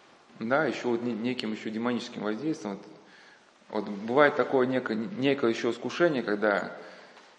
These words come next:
э, демон еще уничтожает человека, атакует.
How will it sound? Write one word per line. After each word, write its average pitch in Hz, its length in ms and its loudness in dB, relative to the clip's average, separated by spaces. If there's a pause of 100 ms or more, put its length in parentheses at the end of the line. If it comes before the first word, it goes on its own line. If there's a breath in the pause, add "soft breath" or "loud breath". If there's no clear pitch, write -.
(160)
э, 95 320 -8 (220)
демон 117 360 -2
еще 107 180 -6
уничтожает 113 540 0
человека, 151 440 -2
атакует. 120 500 -2